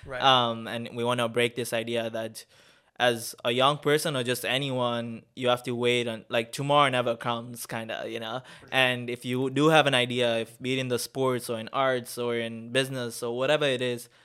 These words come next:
Speaker 2: start today. What advice would you have for, for someone that, that's sort of starting out their journey?
Speaker 1: Uh, you know what just popped in my head? Um, who says it best is Nike, "Just do it." You
Speaker 2: Yeah.
Speaker 1: know, like,
Speaker 2: Yeah.
Speaker 1: that's kind of it at the end of the day, is just do it. Um,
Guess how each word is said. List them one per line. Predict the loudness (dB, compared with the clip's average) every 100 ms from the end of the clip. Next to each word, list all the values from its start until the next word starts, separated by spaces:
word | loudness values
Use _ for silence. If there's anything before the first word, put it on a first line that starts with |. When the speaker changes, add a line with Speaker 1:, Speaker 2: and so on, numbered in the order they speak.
| _
Speaker 2:
start | -2 2 2
today. | 2 -2 -2 -4 -8 _ _ _ _
What | 2 6
advice | 6 8 8 6 2 -10 -12
would | -8 -6 -4
you | -4 -2
have | -4 -6 -10 -18 -20 _
for, | -4 -2 -2 -6 -10
for | -8 -6
someone | -4 -2 0 -2 -2
that, | -2 -2 -6 -14
that's | -12 -12
sort | -10 -6 -6
of |
starting | -6 -4 -4 -4
out | -10 -8
their | -10
journey? | -10 -12 -16 -20 _ _ _ _
Speaker 1:
Uh, | -2 2 2 0 -4 -12
you | -10 -2
know | 0
what | 2 2 0 -6
just | -8
popped | -4 -4 -4
in | -8
my | -8
head? | -2 -2 -2 -4 -14 _ -12
Um, | -6 -6 -6 -8 -14 -20 _ _
who | -8
says | -2 0 0
it | -4
best | -2 -2 -2 -6
is | -12
Nike, | -12 -12 -14 -20
"Just | -18 -16 -16
do | -16 -16
it." | -18 _ -2
You | 4
Speaker 2:
Yeah. | 6
Speaker 1:
know, | 6 6
like, | 4 4 8
Speaker 2:
Yeah. | 8
Speaker 1:
that's | 8
kind | 2 -2
of | -2
it | -2
at | -4
the | -6
end | -12
of | -10
the |
day, | -8 -8
is | -10 -12
just | -12 -12
do | -10 -6
it. | -6 -6 -8
Um, | -8 -8 -12 -16